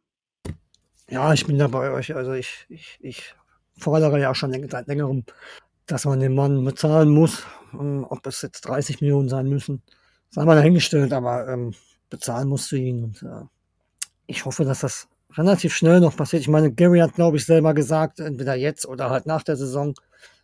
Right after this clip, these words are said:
In, in, in der Saison will er eigentlich gar nicht so wirklich darüber sprechen, er will sich aufs Sport kon-, Sportliche konzentrieren. Finde ich sogar eigentlich auch ganz cool, dass er das so denkt. Und, äh, aber ich gehe damit, ähm, der Mann sollte bezahlt werden. Gut, rutschen wir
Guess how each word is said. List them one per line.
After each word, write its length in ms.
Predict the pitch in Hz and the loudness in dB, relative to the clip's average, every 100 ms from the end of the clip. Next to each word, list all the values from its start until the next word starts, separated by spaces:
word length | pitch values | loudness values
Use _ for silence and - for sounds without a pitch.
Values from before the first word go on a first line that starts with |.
| _ | _
In, 180 | 147 175 | -2 -2
in, 280 | 175 180 180 | -4 -8 -4
in 120 | 196 | 0
der 100 | 165 | 2
Saison 320 | 139 135 156 | 2 0 0
will 100 | 139 | 0
er 80 | 147 | -2
eigentlich 260 | 135 131 - | -2 -6 -4
gar 160 | 131 | -2
nicht 140 | 156 - | -2 -4
so 140 | 135 | -6
wirklich 200 | 143 - | -8 -8
darüber 300 | 139 131 120 | -6 -6 -6
sprechen, 300 | - 139 139 | -8 -8 -6
er 80 | 131 | -6
will 80 | 135 | -6
sich 120 | 127 | -6
aufs 140 | 120 | -8
Sport 280 | - - 143 | -10 -10 -10
kon-, 160 | - - - | -10 -16 -16
Sportliche 520 | - 151 175 - 147 | -6 -4 -4 -6 -8
konzentrieren. 640 | - 143 143 - 147 147 - _ _ _ _ - | -6 -6 -6 -6 -4 -4 -8 _ _ _ _ -12
Finde 140 | 151 | -10
ich 80 | 123 | -8
sogar 180 | 131 127 | -6 -6
eigentlich 140 | 131 | -6
auch 100 | 123 | -6
ganz 180 | 123 120 - | -8 -12 -6
cool, 140 | 147 143 | -2 -2
dass 160 | 120 | -4
er 60 | 123 | -6
das 200 | 120 113 | -8 -8
so 120 | 131 | -10
denkt. 320 | 123 127 127 | -10 -10 -12
Und, 260 | - 104 101 | -16 -16 -14
äh, 440 | 95 92 - - - _ _ _ _ | -16 -16 -18 -20 -20 _ _ _ _
aber 220 | 185 185 | 6 6
ich 80 | 151 | 6
gehe 120 | 175 | 6
damit, 320 | 151 165 175 - _ _ _ _ - | 6 6 2 -8 _ _ _ _ -10
ähm, 300 | 120 117 - _ _ | -8 -8 -12 _ _
der 100 | 131 | -6
Mann 320 | 127 139 131 - _ _ | -4 -2 -4 -6 _ _
sollte 300 | 120 117 123 | -12 -8 -8
bezahlt 420 | 123 - 139 135 | -6 -2 -2 -2
werden. 320 | 123 104 95 _ - - - - - _ _ _ _ - | -4 -6 -12 _ -20 -20 -20 -20 -20 _ _ _ _ 2
Gut, 260 | 170 185 131 | 8 8 8
rutschen 320 | 180 - 196 | 2 4 8
wir 400 | 180 170 - | 10 8 6